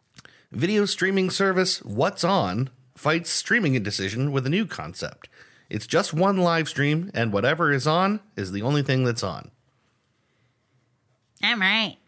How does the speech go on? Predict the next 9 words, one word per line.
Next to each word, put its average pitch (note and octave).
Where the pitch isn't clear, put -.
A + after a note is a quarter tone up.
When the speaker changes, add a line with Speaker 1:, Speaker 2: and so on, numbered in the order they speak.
Speaker 1:
And C3+
number C3
three, E3+
Burger D3+
King D#3
unveils C#3+
the A2
Dog C#3+
Purr, A#2+